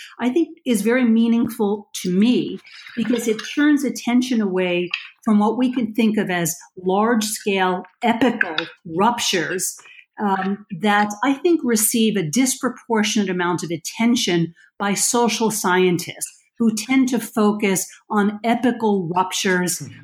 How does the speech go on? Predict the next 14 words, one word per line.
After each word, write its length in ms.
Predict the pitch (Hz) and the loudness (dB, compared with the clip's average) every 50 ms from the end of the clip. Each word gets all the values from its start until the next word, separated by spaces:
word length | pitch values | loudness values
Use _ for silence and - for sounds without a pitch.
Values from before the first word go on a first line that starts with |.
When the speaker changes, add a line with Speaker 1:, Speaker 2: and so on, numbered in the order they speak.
| - - | -4 0
Speaker 1:
let's 240 | 226 226 226 - - | 0 2 0 0 -4
say 80 | 220 208 196 - | -8 -8 -10 -10
as 100 | - - | -8 -6
exemplified 960 | 180 156 151 147 175 196 208 214 208 220 185 - - 196 180 175 175 180 170 - - - - - _ - | -4 -4 -2 0 2 4 4 4 4 2 0 0 0 2 2 2 2 2 0 -4 -6 -12 -20 -20 _ -2
by 220 | 156 185 190 185 | 0 2 2 2
the 120 | 160 160 185 | 0 0 -2
Bretton 600 | 147 135 151 175 196 220 240 - 226 196 185 170 | -2 -2 0 0 2 2 2 2 2 2 2 2
Woods 300 | 180 185 185 165 151 160 | 2 2 2 0 0 -2
Revolution 760 | 156 170 170 160 156 151 151 160 165 160 156 - - 160 151 | -2 0 0 0 0 0 2 2 2 2 0 0 0 0 0
that 160 | 151 147 - | 0 -2 -6
followed 540 | - - - 175 175 175 175 175 175 175 160 - _ - - - 165 | -6 -4 0 0 2 2 2 0 0 0 -2 -6 _ -20 -18 -12 -8
World 360 | 160 170 185 180 180 165 151 | -4 0 0 2 2 0 0
War 580 | 151 151 160 165 165 165 165 160 160 156 151 - _ _ _ - | -2 -2 -2 -2 0 0 0 0 -2 -2 -6 -8 _ _ _ -6
Two, 720 | - - - 254 233 226 220 214 208 208 202 208 - - | -2 0 2 4 4 4 4 4 4 4 2 0 -4 -12